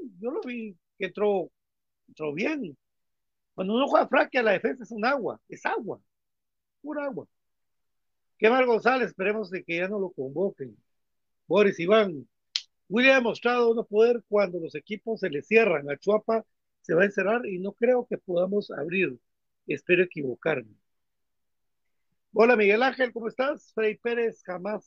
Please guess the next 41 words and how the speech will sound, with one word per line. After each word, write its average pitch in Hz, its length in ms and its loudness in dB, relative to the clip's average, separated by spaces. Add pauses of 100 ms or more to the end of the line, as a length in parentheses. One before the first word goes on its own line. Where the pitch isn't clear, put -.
(140)
será 202 260 -4
como 185 460 -8
el 147 40 -14
Canche 165 320 -6
Moscoso. 143 520 -8 (1120)
Freddy 220 220 6
Gaitán, 269 440 2 (220)
qué 226 100 6
vergüenza, 240 640 2 (340)
Crema, 240 460 0 (260)
¿quién 226 320 -2
le 214 120 -4
ganó? 202 460 -8 (400)
Así - 220 -8
dice 208 260 -4
que 208 60 -6
es 185 80 -4
el - 60 -4
más 202 120 -2
grande 208 280 -2
de - 20 0
Guate, 233 360 -2
si - 120 -8
el 160 100 -6
Moyo 202 440 2 (360)
no 175 160 -2
está 202 200 0
en 196 80 0
el 175 80 0
equipo, 202 520 0
no 175 140 -2
le 175 100 -2
sale 170 300 -2
nada 170 400 -6
que 156 140 -2
desgracia. 156 480 -4 (2500)
El 214 120 -8
Canche 208 320 4
es 208 80 6
más 214 180 4
malo, 220 440 4